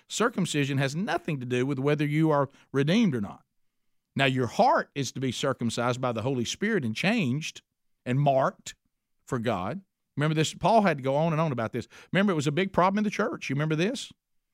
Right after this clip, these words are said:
There was a huge division in the church because the, the, the Jewish people who had acknowledged Christ as Messiah and the Gentiles came in, they said, "They're not circumcised."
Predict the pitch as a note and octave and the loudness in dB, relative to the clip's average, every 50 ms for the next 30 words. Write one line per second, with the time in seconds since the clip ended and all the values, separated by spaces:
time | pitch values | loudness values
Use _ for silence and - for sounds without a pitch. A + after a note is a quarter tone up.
0 | _ _ _ _ - - F3 A#3 B3 G#3+ F#3+ D3+ - - - G#3+ B3 C4+ C#4 C#4 | _ _ _ _ 2 4 4 4 4 2 0 -4 -4 -6 -6 -4 -4 -4 -4 -4
1 | A#3 F#3+ - - F3 D#3+ F3 G#3 A#3+ A3+ E3+ E3 C#3+ C#3+ C#3 - - - - - | -4 -6 -4 -6 -4 -2 -2 -2 0 0 0 0 -2 -2 -4 -6 -12 -20 -20 -10
2 | - - D3 D#3 D3 C3+ - F3+ G3+ A3+ G#3+ E3 C3 - - C3 A#2+ C#3+ C#3+ - | -4 -2 -2 -2 -2 0 0 2 2 2 2 0 -2 -8 -10 -10 -8 -8 -6 -2
3 | D#3 D#3 D3+ - - C#3+ C#3+ C#3 C3+ C3+ C3+ C#3+ - - - C3+ C3+ B2+ A#2+ A2+ | -2 -2 -2 -2 -4 -2 -2 -2 -2 -4 -6 -10 -12 -12 -8 -6 -4 -4 -4 -4
4 | _ - - _ - B2+ B2+ A#2+ A#2+ E3+ A3+ C4+ C4 - - - E3+ C#3+ B2+ - | _ -16 -18 _ -4 -4 -2 0 0 0 0 0 0 0 0 0 0 0 0 0
5 | C#3 C#3 D#3 C#3+ C#3+ C#3+ C3+ C3+ C3+ B2+ B2+ - _ - - C3 C3 B2+ C3 C#3 | 0 0 2 2 2 2 2 2 0 -2 -4 -10 _ -10 -8 -6 -4 -2 0 0
6 | D3 D3 C#3 C3+ - - - C#3 C3+ C3+ B2+ - - - A#2+ A#2+ A2+ - B2+ A#2 | 2 0 0 -2 -2 -2 0 2 2 2 0 -2 -4 -4 -2 -2 -2 -2 -2 -4
7 | A2 - - C3+ B2 B2 B2 B2+ D#3 F3+ - _ _ _ _ _ - B2 B2 C3 | -2 0 0 2 2 2 2 2 0 0 -2 _ _ _ _ _ -2 0 0 0
8 | B2+ A#2 C#3+ G3 A#3+ A3+ - G3+ E3+ D3 - - D3+ C#3 C#3+ C#3+ D3+ D#3 - - | 2 2 2 0 0 2 0 0 0 0 -2 -2 -2 -2 -2 -2 -2 -2 -2 -2
9 | C#3 C#3 C3+ D3 G#3 C#4 C4+ A3 - - - G#3+ C4+ - - - - G2 - - | -2 0 0 0 0 0 0 -2 -2 -4 -6 -6 -6 -6 -8 -6 -8 -8 -10 -12
10 | - | -20